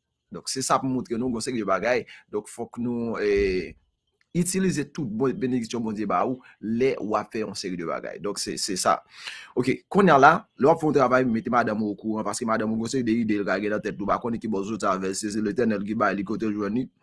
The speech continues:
men l ka mennen w byen lwen ansanm avè l. Sa tande a, sa manm, oke. M fèmen nan tchwid sa yo paske eh, m an pwofi ladan l. M pa konnen, m pa konn pè pap ou konprann. Bitkwenn, ah.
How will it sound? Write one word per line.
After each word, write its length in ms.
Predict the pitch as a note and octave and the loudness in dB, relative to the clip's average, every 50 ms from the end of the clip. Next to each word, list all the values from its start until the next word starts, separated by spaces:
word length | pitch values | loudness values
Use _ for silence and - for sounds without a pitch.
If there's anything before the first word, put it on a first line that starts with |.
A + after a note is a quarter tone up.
| _ _ _ - - | _ _ _ -8 -6
men 160 | A2 A2 G#2+ | -4 -2 0
l 60 | G#2 - | 2 2
ka 80 | F#2+ G2 G2+ | 2 2 2
mennen 220 | A2 A2 G#2 G2+ G2+ | 2 0 0 0 -2
w 80 | F#2+ | -2
byen 320 | F#2 F2+ G#2+ A#2 A#2+ A2+ A2 | -2 -2 0 2 2 2 2
lwen 220 | G#2+ G#2 G2+ G2 | 0 0 -2 -2
ansanm 180 | - G#2 G2 F2+ | -2 -2 -2 -2
avè 160 | F#2 E2+ D#2+ | -2 -2 -4
l. 80 | D2+ | -8
Sa 140 | - F#2+ E2+ | -8 -8 -6
tande 180 | F2 E2 - D#2 | -6 -6 -6 -6
a, 80 | C#2+ | -6
sa 160 | E2+ - D2+ C2 | -6 -8 -10 -12
manm, 140 | A#1 _ _ _ _ _ _ - G#2+ | -14 _ _ _ _ _ _ -8 -6
oke. 160 | G#2+ - G#2+ | -6 -4 -4
M 80 | G2+ F#2+ | -4 0
fèmen 320 | B2 B2 A#2 A2+ A2+ A2+ | 0 2 2 2 2 2
nan 80 | A2 G#2 | 0 0
tchwid 240 | - A2 G2+ F#2 A2 | -2 -4 -4 0 4
sa 140 | G2+ G2 G#2+ | 4 4 4
yo 80 | A#2 G2 | 4 2
paske 380 | G#2 G2 - - G#2+ G2 F#2 - | 0 0 -2 -2 -4 -4 -4 -2
eh, 320 | - F#2+ F#2+ F#2 F2 E2+ F#2 - _ _ _ _ _ _ _ _ _ _ _ _ _ - - - | -2 -2 -2 -2 -2 -4 -6 -10 _ _ _ _ _ _ _ _ _ _ _ _ _ -18 -12 -8
m 100 | - F#2 | -8 -6
an 60 | F#2+ F#2+ | -4 -4
pwofi 260 | A2 A2 - G2 F#2+ | -4 -4 -2 -2 0
ladan 320 | G2 F#2 F#2+ G2+ A2 A2 G2 | 0 2 2 2 2 0 0
l. 80 | G2+ | 0
M 80 | G2 F2 | 2 2
pa 100 | E2 F#2+ - | 2 2 0
konnen, 280 | G2+ F#2 G2+ A2 G#2 - - - - - - - _ - G2 G2 | 0 0 0 0 0 -2 -6 -12 -18 -20 -20 -12 _ -2 -2 0
m 420 | F#2 G2 G2+ G2+ - A2 A2 F#2+ - - | 2 2 2 2 2 0 -2 0 2 2
pa 100 | G2+ G#2 | 4 4
konn 180 | - A#2+ A2 - | 4 0 2 6
pè 160 | C3+ B2+ - - | 6 6 8 8
pap 240 | A#2 G#2 - - _ _ _ - - - - - - - | 6 4 4 0 _ _ _ -18 -14 -14 -14 -14 -12 -4
ou 100 | - - | 2 2
konprann. 240 | F3 E3+ E3+ - _ _ _ - - - - B2 | 2 2 2 -2 _ _ _ -20 -20 -12 -6 -2
Bitkwenn, 380 | D#3+ E3 - - G#3 G#3 G#3 - - - | -2 0 6 10 10 10 10 8 6 8
ah. 480 | C#3+ D3 D3 C#3+ C#3+ C#3 C3+ C3 B2+ | 10 12 12 12 12 12 12 10 8